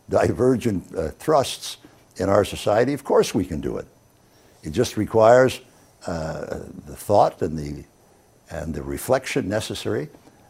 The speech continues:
uh, and the, and the political will to make accommodations in the national interest.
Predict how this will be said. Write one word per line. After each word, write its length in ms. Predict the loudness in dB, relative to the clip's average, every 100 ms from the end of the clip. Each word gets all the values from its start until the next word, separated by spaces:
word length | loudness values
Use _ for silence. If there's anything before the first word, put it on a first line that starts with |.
| -18
uh, 40 | -12
and 400 | -4 0 2 2
the, 160 | 0
and 120 | 2 2
the 60 |
political 720 | 2 4 10 10 10 8 4
will 400 | 8 10 10 6 -4
to 80 | -6
make 520 | -2 2 2 0 -10 -20 _ _ _ _ _
accommodations 1000 | -6 0 4 6 6 4 2 -2 -6 -8 -14 _
in 140 | -2 0
the 60 |
national 480 | 4 4 2 0 -2
interest. 420 | -2 -4 -10 -16